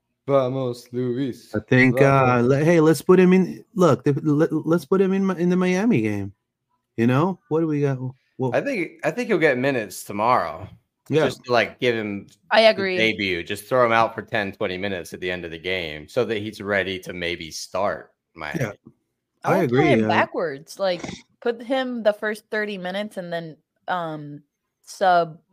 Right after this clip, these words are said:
Speaker 3: with Duncan. So, so he can be better prepared for our match on Saturday against Miami.
Speaker 2: This is,
Speaker 1: Alonso.
Speaker 2: uh, this is, he's confirmed and approved.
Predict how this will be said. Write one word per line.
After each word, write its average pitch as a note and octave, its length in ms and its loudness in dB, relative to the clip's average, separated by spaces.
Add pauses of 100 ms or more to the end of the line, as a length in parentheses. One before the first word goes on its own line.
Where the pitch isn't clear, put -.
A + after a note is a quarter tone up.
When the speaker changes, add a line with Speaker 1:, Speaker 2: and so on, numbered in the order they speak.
(140)
Speaker 3:
with F3 340 -2
Duncan. D#3 500 -12 (240)
So, C#3+ 460 -6 (340)
so F#3+ 320 -2
he A3 160 -4
can G#3 260 -6
be F#3 460 -6 (880)
better A#3 280 6
prepared G3 800 -6
for E3+ 680 -4 (360)
our F3+ 140 -4
match E3 320 -8
on D#3 100 -14
Saturday D3+ 500 -8
against D3 360 -12
Miami. C3+ 460 -12 (1700)
Speaker 2:
This A2 220 -2
is, G#2 40 -4
Speaker 1:
Alonso. A2 420 0
Speaker 2:
uh, F2 220 -2 (840)
this A2 180 -8
is, A2 140 -2
he's A2+ 280 0
confirmed A#2+ 640 0
and G#2+ 140 2
approved. A#2+ 640 2